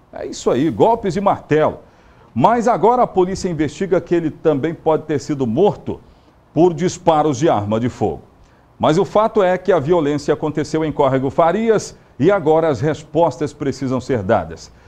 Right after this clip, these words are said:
E isso acontece exatamente no momento em que a polícia local estava comemorando redução no número de homicídios,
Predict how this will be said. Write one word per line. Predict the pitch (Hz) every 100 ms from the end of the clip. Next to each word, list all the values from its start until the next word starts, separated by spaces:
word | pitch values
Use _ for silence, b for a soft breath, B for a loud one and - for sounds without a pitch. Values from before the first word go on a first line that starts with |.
| b -
E | 302
isso | 381 330
acontece | - 196 190 196 139
exatamente | 98 139 226 165 120 175 170
no | 160
momento | 135 113 165 170
em |
que | 156 165
a |
polícia | - 117 127 - 110
local | 80 - 127 117 - b b -
estava | 117 185 175
comemorando | - 175 170 135 151 170 123
redução | 90 220 226 185 - - 240
no | 247 190
número | 220 214 196
de | 165
homicídios, | 139 - - 220 101 -